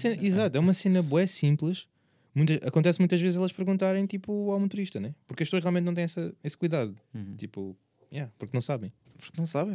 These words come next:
Speaker 2: não tem
Speaker 1: Yeah.
Speaker 2: como saber, exatamente.
Speaker 1: Yeah. Yeah. Não é?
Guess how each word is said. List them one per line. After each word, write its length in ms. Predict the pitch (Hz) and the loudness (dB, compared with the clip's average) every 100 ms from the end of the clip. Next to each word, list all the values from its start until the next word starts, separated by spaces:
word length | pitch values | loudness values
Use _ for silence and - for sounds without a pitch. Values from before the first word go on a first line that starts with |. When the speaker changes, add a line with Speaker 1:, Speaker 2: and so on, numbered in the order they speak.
| 139 | -2
Speaker 2:
não 100 | 123 | 0
tem 80 | 143 | 0
Speaker 1:
Yeah. 60 | |
Speaker 2:
como 160 | 165 135 | -2 -2
saber, 240 | 123 123 | -2 -2
exatamente. 580 | 143 123 117 117 127 131 - | -4 -6 -6 -6 -6 -8 -12
Speaker 1:
Yeah. 200 | 87 78 - - _ _ - | -12 -12 -18 -20 _ _ -16
Yeah. 180 | 160 - _ - | -16 -18 _ -14
Não 120 | 156 | -12
é? 120 | 76 | -12